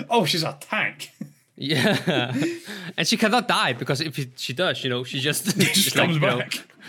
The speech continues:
Speaker 2: I, I'm here again, you know?
Speaker 1: Yeah.
Speaker 2: <laughs> Did you miss me?
Speaker 1: I th-, I think this story was the point where I grew to really like Belisarius Cawl.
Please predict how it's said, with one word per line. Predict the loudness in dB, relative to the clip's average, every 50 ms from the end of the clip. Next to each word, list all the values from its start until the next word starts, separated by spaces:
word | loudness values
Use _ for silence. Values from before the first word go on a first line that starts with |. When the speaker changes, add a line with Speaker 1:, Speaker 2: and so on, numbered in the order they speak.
| -6 -4 -2 0
Speaker 2:
I, | 0 0 0
I'm | 2 2 4
here | 4 4 4
again, | 4 4 4 4
you | 4 2
know? | 4 4
Speaker 1:
Yeah. | 6 6 6 4 2 0
Speaker 2:
<laughs> | -2
Did | -2 -2 -2
you | -2
miss | -2 -2 -2 0 2
me? | 2 2 0 -2 -10 -10 -4 -2
Speaker 1:
I | -2 -2
th-, | -2 -2 -4 -4
I | -4 -4
think | -2 -2 -2 -2 -2 -2
this | 0 0 0 0 -2
story | 0 2 2 2 2 2 0 -2 -2
was | -2 -2 -2 -2
the | -2
point | -2 -2 -2 -2 -2 -2 -2
where | -2 0 0
I | 0 0 -2
grew | -2 -4 -4 -2 -2 -2 -2
to | -4
really | -2 -2 -2 0 0 0
like | 0 0 0 -2 -4 -6 -4
Belisarius | -2 -2 -2 -2 -2 -2 -2 0 0 0 0 -2 -4 -6 -8 -8
Cawl. | -6 -4 -2 -2 -2 -2 -4 -6 -8